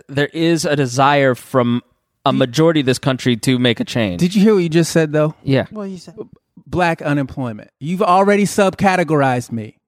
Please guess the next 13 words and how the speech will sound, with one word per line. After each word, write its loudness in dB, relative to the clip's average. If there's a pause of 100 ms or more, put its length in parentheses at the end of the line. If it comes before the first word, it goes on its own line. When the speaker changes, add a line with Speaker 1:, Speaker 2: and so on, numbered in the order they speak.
Speaker 1:
I'm, -4 (100)
Speaker 2:
I 2
Speaker 1:
I'm 2
repeating 0
back 0
what -2
she -4
Speaker 2:
I 2
Speaker 1:
just 0
Speaker 2:
know, 2
Speaker 1:
said. -2
Speaker 2:
I, -2
I, -8